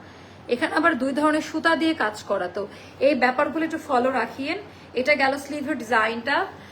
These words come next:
তো চলেন আমরা এখন সাইজটা বলে দেই, থার্টি এইট, ফর্টি, ফর্টি টু, ফর্টি ফোর, ফর্টি সিক্স, এটার কোড নাম্বার লাগবে ওই যেটা, থার্টি এইট, ফর্টি, ফর্টি টু, ফর্টি ফোর, ফর্টি সিক্স,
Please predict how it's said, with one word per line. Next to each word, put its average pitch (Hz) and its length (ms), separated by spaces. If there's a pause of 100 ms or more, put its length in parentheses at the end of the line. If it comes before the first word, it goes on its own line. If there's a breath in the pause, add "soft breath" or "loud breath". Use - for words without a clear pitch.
(100)
তো 254 80
চলেন 311 400
আমরা 269 220
এখন 285 200
সাইজটা 269 460
বলে 247 240
দেই, 302 240 (380 loud breath)
থার্টি 294 220
এইট, 359 260
ফর্টি, 311 300
ফর্টি 262 360
টু, 339 100
ফর্টি 254 380
ফোর, 320 80
ফর্টি 254 300
সিক্স, - 240
এটার 262 220
কোড 277 120
নাম্বার 247 240
লাগবে 202 320 (1000)
ওই 214 60
যেটা, 202 220 (340)
থার্টি 277 240
এইট, 339 220
ফর্টি, 302 360
ফর্টি 269 280
টু, 339 80
ফর্টি 254 280
ফোর, 320 160
ফর্টি 254 300
সিক্স, 330 200